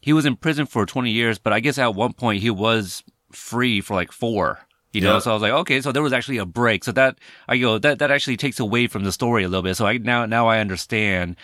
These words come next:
Speaker 1: you know,
Speaker 2: Mm-hmm.
Speaker 1: uh, why some people, they were like, "Okay, no," you,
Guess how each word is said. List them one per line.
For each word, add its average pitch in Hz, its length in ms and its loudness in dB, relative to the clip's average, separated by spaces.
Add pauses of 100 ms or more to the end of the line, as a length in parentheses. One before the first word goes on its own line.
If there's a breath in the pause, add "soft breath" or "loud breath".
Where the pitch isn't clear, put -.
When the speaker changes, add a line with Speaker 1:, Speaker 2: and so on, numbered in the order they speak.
(300 loud breath)
Speaker 1:
you 98 160 -2
know, 95 220 4
Speaker 2:
Mm-hmm. 92 80 0
Speaker 1:
uh, 92 180 4
why 95 160 2
some 95 240 -6
people, 95 400 -2
they 101 120 0
were 98 120 0
like, 95 280 -2
"Okay, 98 400 -2
no," 104 280 0
you, 101 240 -2